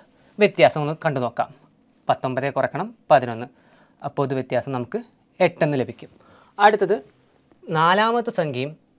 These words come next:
മൂന്നാമത്തെ സംഖ്യയും തമ്മിലുള്ള വ്യത്യാസം കണ്ടു നോക്കിയാൽ മുപ്പത്തൊന്ന് മൈനസ് പത്തൊമ്പത് സമം നമുക്ക് എന്ത് കിട്ടും?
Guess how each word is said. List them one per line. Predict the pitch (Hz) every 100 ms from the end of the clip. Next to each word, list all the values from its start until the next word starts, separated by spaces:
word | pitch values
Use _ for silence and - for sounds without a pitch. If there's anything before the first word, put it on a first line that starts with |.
| 151
മൂന്നാമത്തെ | 156 196 208 208 -
സംഖ്യയും | 139 123
തമ്മിലുള്ള | 123 120 151 147
വ്യത്യാസം | 156 147 147
കണ്ടു | 131 131
നോക്കിയാൽ | 123 165 226 - _ _ - _
മുപ്പത്തൊന്ന് | 147 - 143 147 139 170 214 _ _ _ _ _ -
മൈനസ് | 131 131 139 -
പത്തൊമ്പത് | 127 - 131 127 175 247 _ _ _ _ _ _ _ _ _ _ -
സമം | 151 143 147
നമുക്ക് | 135 143
എന്ത് | 135 127
കിട്ടും? | 127